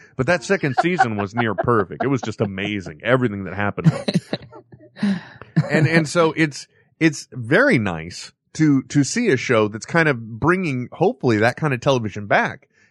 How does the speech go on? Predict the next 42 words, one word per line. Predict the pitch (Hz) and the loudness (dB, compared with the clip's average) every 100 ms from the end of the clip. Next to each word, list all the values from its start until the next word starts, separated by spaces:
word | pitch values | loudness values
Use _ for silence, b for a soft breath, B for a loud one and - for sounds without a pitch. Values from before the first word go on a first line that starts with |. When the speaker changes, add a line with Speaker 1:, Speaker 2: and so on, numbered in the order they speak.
| b | b
Speaker 1:
And | 139 | -2
it | 131 | -2
seems | - 202 220 190 | -4 -2 -2 -2
that | 139 131 | -2 0
N | 151 | -2
B | 143 | -2
C | 127 131 | -2 -4
believes | 110 110 175 180 | -4 0 -2 -2
in | 107 | -6
it | |
because | 92 117 | -6 -2
I | 117 151 | 2 2
think | 196 151 | 0 0
they're | 127 | 0
gonna | 123 | 0
be, | 113 110 107 | -2 -6 -6
I | 117 | -4
think | 113 185 - _ 110 | -2 -4 -6 _ -2
I | |
read | 110 156 202 | 2 2 2
that | 120 | -2
they're | 117 | -2
moving | 113 151 190 123 107 | 2 2 2 -2 0
Grimm | 123 180 143 101 95 _ _ _ | 2 2 0 -4 -12 _ _ _
from | - 131 113 | -2 -2 0
Friday | - 143 151 135 | 0 2 4 2
to | 110 104 | 0 0
Thursday. | 170 226 120 87 67 - _ _ _ _ _ _ _ - | 0 0 0 -6 -12 -16 _ _ _ _ _ _ _ -2
Speaker 2:
Oh, | 156 214 302 160 | 0 2 0 0
really? | 135 196 349 | 0 0 0
Speaker 1:
Somewhere, | 120 95 - | 0 -2 -2
Speaker 2:
Ooh. | |
Speaker 1:
possibly. | 139 135 - 92 90 | 0 0 -2 -6 -4
I | 110 | -2
may | 190 208 | 0 0
be | 170 | -2
mixed | 139 123 - | -2 -4 0
up | 131 | 2
Speaker 2:
Huh. | 240 123 - | 2 0 -4
Speaker 1:
in | 120 | -2
my | 110 98 | 0 0
head. | 110 92 | 0 -2